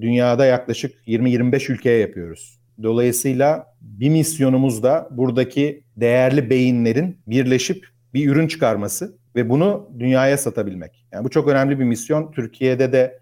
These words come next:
biliyorsunuz zaten hani katma değerli üretim kavramı ne yazık ki hala çok eksik. Ve biz bu işin başlangıcından, yani kendi stratejimizi de hep buna göre kurmuştuk.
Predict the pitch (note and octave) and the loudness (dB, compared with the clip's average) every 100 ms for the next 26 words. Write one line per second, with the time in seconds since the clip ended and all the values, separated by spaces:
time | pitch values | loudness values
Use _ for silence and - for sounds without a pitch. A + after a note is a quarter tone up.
0 | _ _ B2+ C3+ C3+ B2 G#2 G#2 - G2+ | _ _ -2 0 0 -2 -2 -2 -4 -10
1 | G2 - A2 - C3 B2+ B2+ B2+ B2+ C#3+ | -12 -10 -10 -4 0 2 4 4 4 2
2 | B2+ B2+ A2+ - _ - B2 A#2+ B2 D3 | 2 0 -6 -8 _ 0 2 4 2 2
3 | D#3+ - _ B2+ C3+ A2 A2+ D3+ C3 A#2+ | -2 -8 _ 0 2 0 -2 -2 0 2
4 | B2+ C#3+ C3 A2 - D#3+ - - A#2+ C3+ | 2 0 -2 -4 -6 -12 -16 -8 -2 0
5 | C#3+ C#3 C3+ D3+ C#3 D3 C3+ C3+ - C#3+ | 0 -2 0 0 0 0 2 0 0 0
6 | C#3+ C#3 C#3+ C#3 C#3+ D#3 C#3 A2+ A#2 A#2 | 0 0 -2 0 0 0 -2 -2 -2 -2
7 | B2 C3+ - C3 C3 B2+ C#3 C3+ C3+ D3+ | 0 -2 -4 -8 -6 -4 -2 0 0 0
8 | C3 C3+ A#2 A2 A2 G2 - - | 0 2 2 0 -4 -6 -10 -14